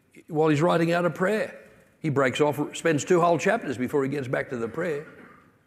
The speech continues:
But anyway, I stopped praying without saying amen. Just, "Oh, by the way, you know, explain something."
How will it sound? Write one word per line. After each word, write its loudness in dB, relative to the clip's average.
But 0
anyway, 4
I 4
stopped 0
praying 0
without 2
saying 0
amen. -2
Just, -6
"Oh, 0
by 0
the 0
way, 0
you -2
know, -2
explain 2
something." -2